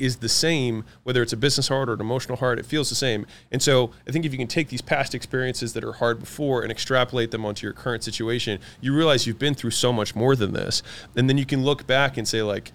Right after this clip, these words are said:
to use the Morpheus quote from The Matrix, like, "I stand here truthfully unafraid,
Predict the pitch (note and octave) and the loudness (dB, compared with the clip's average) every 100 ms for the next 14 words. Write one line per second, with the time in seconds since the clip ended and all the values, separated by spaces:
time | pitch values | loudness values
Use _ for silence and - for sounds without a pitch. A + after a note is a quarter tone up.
0 | - _ _ _ _ _ _ - B2 - | -20 _ _ _ _ _ _ -14 -12 -4
1 | A#2+ B2 G#2+ G#2+ A2 A#2+ A2 - G#2+ A2 | 0 0 0 -2 0 0 -2 -2 -4 -4
2 | G#2 G2 A#2+ G#2 F#2+ G2 F#2+ - - _ | -4 -2 -2 -4 -4 -6 -6 -12 -20 _
3 | _ - A#2 - B2+ A#2 A#2+ A2+ - C3 | _ -4 -2 2 2 0 0 -2 0 -2
4 | A#2+ A#2+ A2+ G#2 - C3 A#2 | -2 -2 -2 -2 -2 0 0